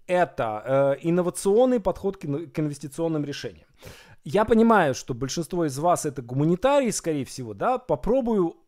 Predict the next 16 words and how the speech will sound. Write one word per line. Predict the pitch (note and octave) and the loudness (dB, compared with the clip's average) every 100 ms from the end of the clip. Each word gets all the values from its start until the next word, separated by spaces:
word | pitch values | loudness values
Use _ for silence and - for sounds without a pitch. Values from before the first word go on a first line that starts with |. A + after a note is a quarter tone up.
| _ - | _ 0
очень | G3 G3 D#3+ | 0 2 -2
упрощённо | C#3+ D3+ - C4 G#3 | -2 -6 -4 -2 0
объяснить, | D3+ C3+ D#3+ F3+ - F#3 A#3+ A3 - | 0 -2 -8 -8 -2 2 2 0 -8
э, | D3+ D3 C#3+ | -4 -2 -2
в | - | -2
чём | G#3+ | -4
состоит | - D3 D3+ D3+ | -4 -8 -8 -8
этот | B2 - | -12 -12
подход. | B2+ - C3+ - - - - - - - | -14 -14 -20 -20 -20 -20 -20 -20 -16 -2
А, | D3 D3 C#3 C3+ | 2 4 4 2
прежде | E3 A3 A3 D#3+ | 2 2 2 0
всего, | C#3+ - D#3+ F#3 B3+ C#4 C4 - | -8 -8 -6 0 4 6 6 2
доскональное | F3+ D3 D#3+ F3 E3 G#3 A3 F#3+ | -4 -2 -2 0 0 2 2 2
изучение | C#3 C#3 F3 E3 D3+ | 0 -4 -2 0 0
рынка. | D3 C3 - E2+ _ _ _ _ _ _ | 0 -2 -4 -14 _ _ _ _ _ _
А, | C3 C3+ C3 B2 A#2 | -6 -2 -2 -2 -6